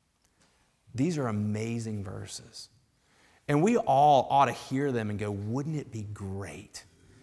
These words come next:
if that's what marked the church today? Wouldn't that be incredible?" The testimony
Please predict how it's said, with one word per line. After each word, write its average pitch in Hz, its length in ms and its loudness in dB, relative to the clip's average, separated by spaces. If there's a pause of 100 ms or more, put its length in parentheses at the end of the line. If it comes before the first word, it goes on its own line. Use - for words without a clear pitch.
(300)
if 101 160 -4
that's 110 460 -2
what 117 160 -2
marked 101 540 -6
the 107 80 -10
church - 580 -10
today? - 640 -16 (880)
Wouldn't 233 320 -2
that 185 220 -4
be 143 180 -4
incredible?" 214 1000 -8 (3750)
The 139 60 4
testimony 113 760 0